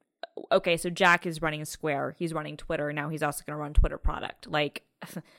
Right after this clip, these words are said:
okay, that doesn't really strike me as having a lot of confidence. Um, the, the, the product itself, I think, is in flux. You know, Wall Street, for, I, I think, you know, we talk a lot about, you know, unfair expectations on Apple. I think Twitter is one of those companies that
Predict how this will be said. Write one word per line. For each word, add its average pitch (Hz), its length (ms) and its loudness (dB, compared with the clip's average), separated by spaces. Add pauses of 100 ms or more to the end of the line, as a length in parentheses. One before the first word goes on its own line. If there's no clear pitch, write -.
(240)
okay, 160 220 0
that 165 220 6
doesn't 156 240 -4
really 147 220 -4
strike - 340 -2
me 147 160 -8
as 139 240 -12
having 156 200 -2
a 147 60 -6
lot 143 160 -2
of - 60 -12
confidence. - 600 -6
Um, 165 380 0
the, 180 180 2
the, 180 160 0 (140)
the 190 80 0
product 226 340 0
itself, 202 240 -2
I 214 80 -2
think, 175 160 -6
is 156 120 -6
in 143 100 -8
flux. - 400 -6
You 175 60 -12
know, 156 80 -6
Wall 160 200 0
Street, 156 380 -4 (1080)
for, 175 460 6 (500)
I, - 200 2
I - 20 6
think, 196 380 0
you 196 100 -2
know, 185 80 -2
we 175 80 -4
talk 175 320 2
a 190 60 2
lot 165 180 4
about, 160 240 0
you 170 80 -2
know, 160 160 -4
unfair 175 260 0
expectations 160 540 -6
on 156 120 -6
Apple. 233 280 2
I 160 80 2
think 170 240 -10
Twitter 320 320 -2
is 185 140 -2
one 165 100 -4
of 151 60 -8
those 147 180 -8
companies 156 480 -8
that 151 320 -2